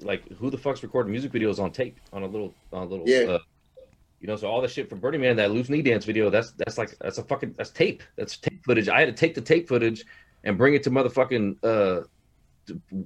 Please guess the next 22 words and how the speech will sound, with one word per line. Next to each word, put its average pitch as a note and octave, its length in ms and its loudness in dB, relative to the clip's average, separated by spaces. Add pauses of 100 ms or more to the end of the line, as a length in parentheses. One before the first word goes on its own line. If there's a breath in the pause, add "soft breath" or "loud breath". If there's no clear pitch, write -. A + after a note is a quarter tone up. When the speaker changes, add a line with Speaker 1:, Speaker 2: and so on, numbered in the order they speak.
Speaker 1:
whatever, A#2+ 480 2
Denevi's A#2 600 2
photo C3 340 4
finisher B2 420 2
or G#2 80 4
whatever G#2+ 220 2
the G2+ 100 -2
fuck, G#2 320 -2 (100)
uh, G2+ 60 -2
down G#2+ 200 0
the G2 60 -2
street C#3 300 -2
when G2 100 -2
I G2 60 2
got G2 180 2
home A#2 320 0 (340 soft breath)
and G#2 100 -6
have A#2 160 2
him A2 100 0
convert A#2+ 440 4
the G2 80 -2
tapes - 560 0